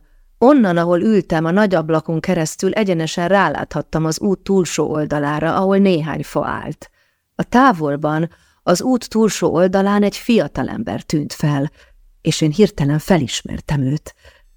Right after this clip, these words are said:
Noha messze volt, azonnal tudtam, hogy ő az, akihez hozzá fogok menni feleségül. Levegőt is alig tudtam venni. Tudtam, most át fog kelni az úton, és be fog jönni a benzinkútra, hogy állás után érdeklődjön.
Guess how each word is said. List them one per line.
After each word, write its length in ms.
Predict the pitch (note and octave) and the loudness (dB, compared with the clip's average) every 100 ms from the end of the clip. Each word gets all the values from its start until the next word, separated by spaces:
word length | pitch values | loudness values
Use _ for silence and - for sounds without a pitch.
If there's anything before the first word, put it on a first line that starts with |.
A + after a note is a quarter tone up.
| - - - | -20 -20 0
Noha 300 | G3 G3 G3 | 4 4 6
messze 420 | A#3 C#4 - D3+ | 4 4 -2 -6
volt, 300 | D3 D#3+ F#3 - | -2 0 0 2
azonnal 540 | B3+ C4+ A#3 F3+ D#3+ | 2 4 2 2 0
tudtam, 460 | - D#3 - D#3 D#3 | -2 -4 0 0 2
hogy 180 | E3+ - | 2 4
ő 320 | A3 E3+ C#3 | 6 4 2
az, 280 | D3 - - _ _ - | -4 -8 -14 _ _ -4
akihez 440 | F3+ - E3 D3+ | -2 0 0 0
hozzá 340 | - D#3+ - - | 0 -2 -2 -6
fogok 320 | D#3 C#3+ - | -4 -4 0
menni 260 | D3+ C#3+ | 0 0
feleségül. 760 | D3 C#3+ - - - C3+ D#3 D#3+ - _ _ _ _ _ | -2 -2 -2 -6 -6 -4 -2 -4 -6 _ _ _ _ _
Levegőt 520 | D#3+ E3+ C#3+ D3 D3+ | 2 2 2 -2 -4
is 140 | - - | -4 -2
alig 220 | D3 A#2 | -2 -2
tudtam 400 | D#3 - - D3+ | -6 0 2 2
venni. 380 | D#3+ D3 D#3 - _ _ _ - | 0 -2 -4 -6 _ _ _ 0
Tudtam, 420 | B3+ - G#3+ G3+ | 0 2 0 2
most 200 | G3 - | 0 -2
át 220 | A#3+ C#4 | 0 0
fog 220 | - G3 - | 0 -4 0
kelni 340 | A3 A3 G3 | 2 2 2
az 160 | D#3 - | 0 -4
úton, 420 | G3 - C4+ C4+ | -6 0 4 4
és 140 | G#3+ | 4
be 140 | G3+ A#3 | 4 2
fog 240 | F3+ D#3+ | 0 0
jönni 240 | F3+ E3+ | 2 2
a 60 | F3 | 0
benzinkútra, 840 | D#3+ D#3 D#3 D#3 - G#3+ G#3+ G#3+ | 0 -2 -2 -8 -4 -4 -2 2
hogy 180 | G#3 G#3 | 2 2
állás 460 | G#3+ F3+ C#3+ - - | 2 0 -2 -8 -10
után 280 | - D#3 C#3 | -6 -4 -2
érdeklődjön. 880 | D3 - D4+ - C#3 - D#3 C#3+ | -2 -2 -4 0 0 2 0 0